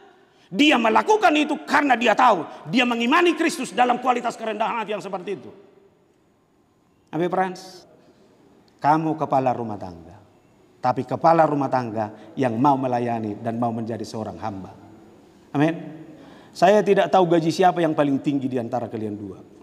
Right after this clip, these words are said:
Tapi yang mau saya katakan, sekalipun karirmu lebih baik, kamu pulang ke rumah sebagai seorang istri. Makanya pernah saya katakan dalam khutbah saya, suami hebat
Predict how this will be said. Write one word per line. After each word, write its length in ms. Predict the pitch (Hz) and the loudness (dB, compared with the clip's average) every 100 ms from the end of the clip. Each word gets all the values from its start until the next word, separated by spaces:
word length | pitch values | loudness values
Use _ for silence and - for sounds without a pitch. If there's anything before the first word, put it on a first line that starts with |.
| - - _ _ _ _ _ _ _ _ _ _ _ _ _ _ _ _ _ - - 135 | -20 -20 _ _ _ _ _ _ _ _ _ _ _ _ _ _ _ _ _ -20 -4 2
Tapi 160 | 143 | 6
yang 140 | 147 151 | 6 6
mau 160 | 190 | 4
saya 160 | 180 170 | 4 4
katakan, 380 | 151 165 170 151 | 4 2 2 0
sekalipun 880 | - 143 - 190 185 185 151 127 - | 0 -2 2 4 4 2 -2 -4 0
karirmu 480 | 151 175 180 160 147 | 2 2 0 0 -2
lebih 220 | 143 123 | -2 -4
baik, 260 | 120 98 - - - _ _ _ _ _ _ _ | -6 -10 -16 -20 -20 _ _ _ _ _ _ _
kamu 300 | 156 160 151 | 2 2 2
pulang 240 | 190 170 | 2 2
ke 100 | 147 | 0
rumah 220 | 139 147 127 | -2 -2 -2
sebagai 320 | 131 127 113 | -2 -4 -4
seorang 320 | 120 104 107 | -8 -10 -12
istri. 320 | 110 - - - - - - - - - - - - - _ - _ _ _ _ - | -14 -16 -20 -20 -20 -20 -20 -20 -20 -20 -20 -20 -20 -20 _ -20 _ _ _ _ -8
Makanya 400 | 127 147 165 160 | 0 4 4 4
pernah 160 | 147 | 2
saya 160 | 156 151 | 4 6
katakan 320 | 143 143 151 | 6 6 4
dalam 240 | 147 143 135 | 4 2 2
khutbah 320 | 175 156 151 | -2 0 0
saya, 400 | 139 131 156 160 - - - - _ _ _ _ _ | 2 2 0 -2 -14 -20 -20 -20 _ _ _ _ _
suami 480 | - 143 160 180 180 | -6 4 6 6 4
hebat 320 | 147 165 170 | 2 2 2